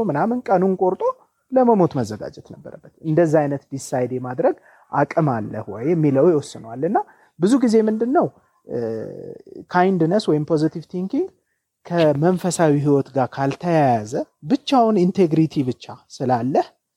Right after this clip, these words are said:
እ፣ ካይንድ ትሆናለህ ማለት አይደለም። ምክንያቱም ዓለማዊ ህይወቱ ይፈትናል። እንዳልኩ ነው፣ ሰዎች ነን፣ እንቸገራለን። ተቸግረን ደግሞ፣ እ፣ ለመብላት፣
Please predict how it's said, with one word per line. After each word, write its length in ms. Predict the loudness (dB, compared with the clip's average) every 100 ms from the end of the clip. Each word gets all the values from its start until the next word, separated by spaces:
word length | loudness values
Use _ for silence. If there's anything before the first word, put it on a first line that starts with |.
| _ _ -16
እ፣ 80 | -12 -12
ካይንድ 320 | -4 0 0 -2
ትሆናለህ 480 | -8 -12 -14 -14 -12
ማለት 260 | -10 -8
አይደለም። 340 | -6 -8 -12 -16
ምክንያቱም 400 | -6 -2 -2 2
ዓለማዊ 380 | 4 4 4 2
ህይወቱ 280 | 2 0 2
ይፈትናል። 580 | 2 4 0 -2 -8 -6 -4
እንዳልኩ 360 | 0 0 0 -8
ነው፣ 120 | -12
ሰዎች 340 | -8 -2 -2 -2
ነን፣ 160 | -6 -8
እንቸገራለን። 760 | -4 -4 -2 -4 -4 -10 -14 -18 _ _ _ _ _ -4
ተቸግረን 540 | 0 0 2 2 2
ደግሞ፣ 240 | -2 -2 -4 -8 _ _ _ -10
እ፣ 100 | -6 -6 -6 -10 -16 -18 -18 -14 -6
ለመብላት፣ 680 | 0 4 4 4 2 -2 -6